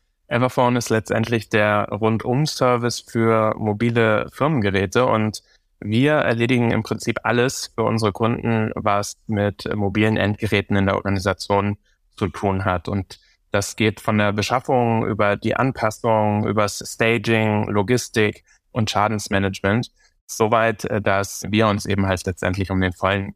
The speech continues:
Kreislauf kümmern. Und was ich da noch hinzufügen kann, ist, dass Everphone zweitausendsechzehn gegründet wurde und seitdem haben wir über tausend Geschäftskunden, die von unserem Businessmodell überzeugt werden konnten.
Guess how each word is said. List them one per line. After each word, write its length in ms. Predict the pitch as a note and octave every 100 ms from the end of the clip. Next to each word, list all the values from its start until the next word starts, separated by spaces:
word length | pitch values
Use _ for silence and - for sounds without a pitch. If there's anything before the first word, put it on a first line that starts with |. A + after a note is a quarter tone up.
| -
Kreislauf 580 | - F2+ - F#2+ F#2
kümmern. 480 | - F#2 F#2 F#2 G2+ - _ _ _ _ -
Und 480 | G#2 G2+ G2 G2 G2
was 180 | G2+ -
ich 80 | -
da 100 | A2+
noch 120 | B2
hinzufügen 500 | G#2+ B2 A2+ A#2+ A2+
kann, 260 | A2+ G#2+
ist, 220 | G#2 G#2 -
dass 280 | G2 - _ _ _ _ -
Everphone 760 | A2+ A#2 G#2+ - G#2+ G#2 G#2
zweitausendsechzehn 840 | - G2+ G2 G2 F#2 C#3 - C#3 A#2+
gegründet 500 | G#2 C3+ E3+ D#3 -
wurde 520 | C3+ C3+ C3 B2+ A#2+
und 360 | - G#2 G#2 G2+
seitdem 640 | G#2 G2+ A2+ A2 A2+ A2+ - _ _
haben 200 | - G#2+
wir 120 | G#2+ G#2+
über 440 | B2+ B2+ A#2 A2+
tausend 360 | - G#2+ A2 G2+
Geschäftskunden, 840 | - C#3 - - G2+ G2 G#2+ A#2+
die 340 | A2 G#2 G#2 - _ _ -
von 140 | G#2
unserem 440 | G#2 G#2+ G2+ G#2 - -
Businessmodell 880 | B2 - A#2 A2+ G2+ G2+ G#2+ A#2+ -
überzeugt 580 | G2+ F#2+ A#2+ B2+ _
werden 280 | G#2 F#2+ F#2+
konnten. 480 | - F#2+ F#2+ G2 G2